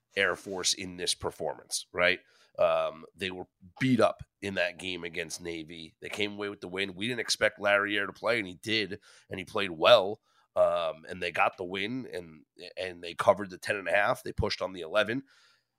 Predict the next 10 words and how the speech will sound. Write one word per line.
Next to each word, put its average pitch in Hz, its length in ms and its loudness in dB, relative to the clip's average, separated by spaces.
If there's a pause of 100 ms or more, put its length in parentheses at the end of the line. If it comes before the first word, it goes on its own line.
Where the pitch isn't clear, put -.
(360)
I 113 140 10
like 143 300 2
Air 143 140 2
Force 131 320 0
simply 123 360 0
just 117 220 -6
because 110 400 0
Colorado 110 440 4
State 107 300 -4
a-, 101 280 0